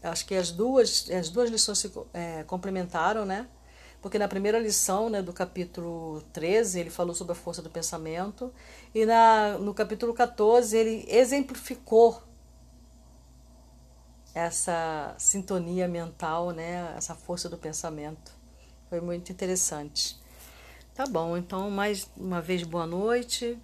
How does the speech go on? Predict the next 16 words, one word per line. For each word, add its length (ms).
que 80
a 60
paz 240
de 80
Jesus 320
esteja 280
conosco, 800
e 60
que 140
nós, 600
é, 800
procuremos, 880
né, 140
colocar 440
em 60
prática 800